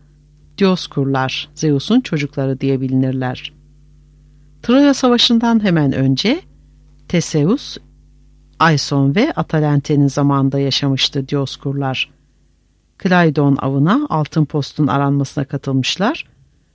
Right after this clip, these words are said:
Theseus Helena'yı kaçırdığı zaman kız kardeşlerini kurtarmışlardı. Pollux'un kardeş sevgisini gösterdiği Castor'un ölüm öyküsü bir yana bırakılırsa,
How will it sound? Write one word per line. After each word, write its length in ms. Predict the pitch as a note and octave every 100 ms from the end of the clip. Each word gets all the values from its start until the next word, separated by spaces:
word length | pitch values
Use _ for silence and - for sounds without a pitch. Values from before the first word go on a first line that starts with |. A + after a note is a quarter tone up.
| _ -
Theseus 720 | G#3+ G#3 A#3 A#3+ C#4 - -
Helena'yı 400 | F3+ F3+ D#3 C#3+
kaçırdığı 500 | D3+ - C#3 C#3 C3+
zaman 360 | C#3 D3+ B3 -
kız 180 | - -
kardeşlerini 640 | E3 D3 C#3 - C#3 C3+
kurtarmışlardı. 1040 | C#3 C#3 - C3+ C3 - C#3 C3 B2+ C3 B2+ _ _ _ _ _ _ _ _ _ _ _ _
Pollux'un 540 | - A#3+ C#4 - C#4+ D4+
kardeş 420 | B3 G#3 F#3+ F#3+
sevgisini 520 | - D3+ C#3+ - D3
gösterdiği 600 | D3 C#3+ D3+ C#3+ C#3 C#3+ -
Castor'un 520 | F3 - D#3+ D3 C#3+ C3+
ölüm 240 | D#3+ D#3+
öyküsü 460 | C3+ C3 C#3+ C#3+ C#3+
bir 100 | C3+
yana 300 | C#3 C#3 C#3
bırakılırsa, 720 | C3 - C#3 C3 - G3